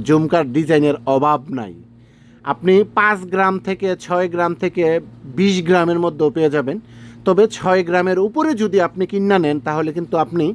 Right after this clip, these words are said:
আজকে চারশো পনেরো রিয়াল করে নিতে পারবেন। আর ছয় গ্রামের নিচেও কিন্তু আপনার ঝুমকা পাবেন, চার গ্রাম, পাঁচ গ্রামের মধ্যে পেয়ে যাবেন। এগুলা কিন্তু আপনাকে চুক্তি পিস হিসাবে কিনে নিতে হবে, তখন দাম কিন্তু, আহ, অনেক বেশি পড়বে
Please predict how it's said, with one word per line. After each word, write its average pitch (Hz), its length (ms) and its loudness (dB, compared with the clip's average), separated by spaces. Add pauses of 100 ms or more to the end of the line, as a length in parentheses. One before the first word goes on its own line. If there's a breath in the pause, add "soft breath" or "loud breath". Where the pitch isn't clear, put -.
(460 loud breath)
আজকে 160 360 0
চারশো 190 380 0
পনেরো 233 340 4
রিয়াল 208 200 4
করে 156 180 -6
নিতে 156 220 -6
পারবেন। 113 340 -6 (300 loud breath)
আর 127 160 -4
ছয় 180 340 2
গ্রামের 175 340 0
নিচেও 196 380 2
কিন্তু 190 240 -4
আপনার 175 240 -4
ঝুমকা 151 360 -4
পাবেন, 156 360 0 (380 loud breath)
চার 185 260 2
গ্রাম, 156 340 0
পাঁচ 180 280 0
গ্রামের 160 340 0
মধ্যে 160 220 -2
পেয়ে 180 220 2
যাবেন। 180 260 0 (380 loud breath)
এগুলা 202 320 4
কিন্তু 202 220 -2
আপনাকে 185 340 -2 (160)
চুক্তি 269 400 -4 (220)
পিস 247 200 2
হিসাবে 220 300 2
কিনে 196 240 0
নিতে 202 220 2
হবে, 185 240 0
তখন 151 280 -6 (100)
দাম 156 280 2
কিন্তু, 185 340 0 (600 loud breath)
আহ, 151 220 0
অনেক 262 340 4
বেশি 202 240 0
পড়বে 123 340 -4